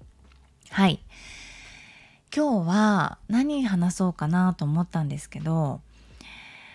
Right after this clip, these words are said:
何話そうかな。韓国の話をしようね。もうその前にさ、あの、私ね、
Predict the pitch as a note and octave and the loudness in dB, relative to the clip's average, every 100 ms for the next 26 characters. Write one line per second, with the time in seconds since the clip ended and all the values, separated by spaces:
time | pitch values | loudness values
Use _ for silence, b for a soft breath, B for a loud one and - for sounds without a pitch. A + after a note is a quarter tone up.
0 | B B B B _ - - - A#3+ D4+ | B B B B _ -20 -20 0 0 0
1 | A#3 E3+ - C#3 - C#3+ - - _ _ | -4 -6 -8 -8 -12 -14 -16 -20 _ _
2 | _ - - - D4 E4 A#3+ F3 D#3+ C#3+ | _ -20 -18 -6 -6 -4 -8 -6 -6 -6
3 | D3 D#3 D3+ C#3 - D#3 C#3+ C3 D#3 E3+ | -6 -8 -8 -8 -4 -4 -4 -6 -2 -2
4 | F#3+ B B B B B B F3 E3 D3+ | -4 B B B B B B -2 0 0
5 | D3+ D3 G3 F4+ G#4 B3 - D#3 D#3+ D3 | -2 0 -2 -4 -4 -4 -2 -2 -2 -2
6 | B2 - - - - - - B B B | -6 -14 -20 -20 -20 -20 -20 B B B
7 | B B B B B B B B B - | B B B B B B B B B -6
8 | D#3+ D3+ D#3 D3 C#3+ C#3 C3+ B2+ A#2+ - | -2 0 0 -2 -4 -6 -6 -8 -10 -12
9 | - _ - - - _ - D#3+ E3 - | -18 _ -20 -20 -20 _ -12 -6 -6 -4
10 | E3 D#3+ D#3 D3+ D#3+ F#3+ B3 | -4 -4 -4 -4 -2 -2 -2